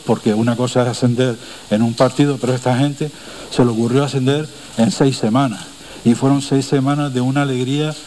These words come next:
inmensa en Gran Canaria y en toda, en todo sitio donde querían a la Unión Deportiva.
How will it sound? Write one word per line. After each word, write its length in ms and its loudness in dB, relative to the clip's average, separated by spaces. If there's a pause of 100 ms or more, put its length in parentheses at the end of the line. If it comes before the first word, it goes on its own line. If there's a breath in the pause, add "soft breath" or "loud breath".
(260 loud breath)
inmensa 560 2
en 100 -2
Gran 180 -2
Canaria 600 -2
y 80 -2
en 80 -2
toda, 520 0
en 440 -2
todo 240 2
sitio 340 0
donde 280 -2
querían 340 0
a 60 -2
la 80 -2
Unión 200 -2
Deportiva. 480 -4